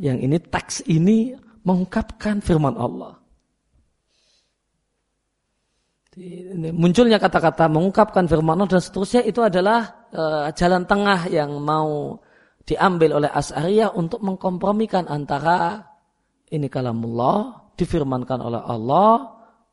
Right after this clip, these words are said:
"Loh, namun ini kemudian diucapkan oleh manusia. Ini hubungannya gimana?" Nih.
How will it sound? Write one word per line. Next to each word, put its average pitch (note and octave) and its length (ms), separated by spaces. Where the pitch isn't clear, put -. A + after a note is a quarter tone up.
"Loh, C3+ 160
namun C3+ 240
ini C#3+ 480
kemudian C3+ 720
diucapkan G3+ 480
oleh A3+ 160
manusia. A#3 480
Ini A#3 160
hubungannya F3 480
gimana?" F#3 480
Nih. C3 720